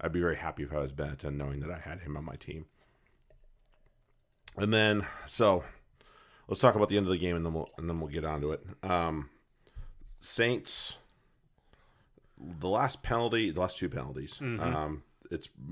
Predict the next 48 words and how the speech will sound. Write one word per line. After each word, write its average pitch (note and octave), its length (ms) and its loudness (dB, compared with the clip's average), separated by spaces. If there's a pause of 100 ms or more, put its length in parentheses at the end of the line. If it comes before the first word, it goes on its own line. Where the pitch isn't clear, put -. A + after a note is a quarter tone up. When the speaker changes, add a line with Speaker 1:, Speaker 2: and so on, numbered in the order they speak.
(120)
Speaker 1:
it's F2+ 180 -2
more, C3 360 4
the D#2+ 200 0
last F2 220 4
penalty D#2+ 200 2
was D2 160 -4
definitely D2 280 -4
a - 20 -8
penalty. D#2 300 -4 (120)
Speaker 2:
Yep. C#3+ 220 0
Speaker 1:
Um, F2 200 4
it's - 120 0
more A#2+ 140 6
the F#2+ 80 6
second F#2+ 360 0
to D#2+ 80 0
last D#2 280 -2
penalty. D2+ 520 -4 (540)
Uh, D#2+ 600 -2 (560)
forward D3 360 0
pass D#3+ 480 -2
and G#2 180 -2
then, G#2+ 300 2
and, E2+ 320 -4
and E2+ 260 -4
then F#2+ 500 0 (260)
following G#2 320 0
pass G2 320 -2
m-, F#2+ 180 -8 (120)
was E2+ 200 -2
an E2+ 100 -4
intentional E2+ 460 -4
knock. C3 420 -2
I F#2+ 60 0
mean, F2 420 -2 (420)
are E2 80 0
we, F2+ 80 4 (240)
are E2+ 60 -4
we E2+ 80 0
splitting B2+ 320 0
hairs A#2 260 -2
here? A2 240 0
Are F#2+ 60 2
we F2+ 100 0
just F#2 180 -6
calling G#2+ 300 -2
it, G#2+ 140 0
or? D2 300 -4